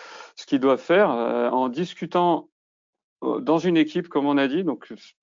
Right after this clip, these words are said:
quasiment sans l'aide de l'animateur, euh, ils essayent de reconstituer un puzzle. Voilà. Et on voit vraiment que du coup, c'est un jeu. Et, et c'est,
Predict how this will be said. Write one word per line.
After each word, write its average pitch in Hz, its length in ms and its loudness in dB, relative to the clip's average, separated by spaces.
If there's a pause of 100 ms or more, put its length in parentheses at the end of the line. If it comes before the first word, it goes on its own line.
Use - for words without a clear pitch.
(100)
quasiment 127 380 -2
sans 165 200 0
l'aide 170 220 0
de 131 80 0
l'animateur, 131 720 2 (520)
euh, 120 300 4
ils 127 220 -2
essayent 170 240 -2
de 139 80 0
reconstituer 151 720 0
un 156 160 2
puzzle. 127 400 0 (560)
Voilà. 110 200 -6 (100)
Et 110 380 -4 (300)
on 120 100 -14
voit 127 160 2
vraiment 135 300 2
que 151 60 -2
du 127 100 -6
coup, 190 120 -4
c'est 139 180 0
un 147 140 2
jeu. 143 240 0 (120)
Et, 110 380 -4 (680)
et 120 140 0
c'est, - 180 -14